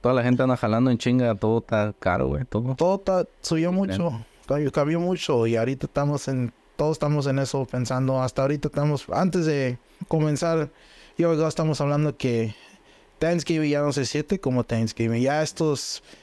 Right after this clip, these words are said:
Speaker 2: días festivos, esos días que tenemos de,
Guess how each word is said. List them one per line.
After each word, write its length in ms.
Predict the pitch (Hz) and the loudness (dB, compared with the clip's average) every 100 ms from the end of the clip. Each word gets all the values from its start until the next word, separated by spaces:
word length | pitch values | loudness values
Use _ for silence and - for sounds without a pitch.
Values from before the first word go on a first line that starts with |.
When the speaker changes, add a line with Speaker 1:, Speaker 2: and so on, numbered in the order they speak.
| - | -4
Speaker 2:
días 280 | 147 160 - | 0 0 0
festivos, 760 | 143 123 - 170 175 160 151 143 | -2 -2 0 2 2 2 2 0
esos 260 | 147 156 | 0 0
días 260 | 147 156 143 | 0 0 0
que 100 | 147 | -2
tenemos 560 | - 131 143 147 143 131 | -2 0 0 2 0 2
de, 340 | 131 127 | 2 2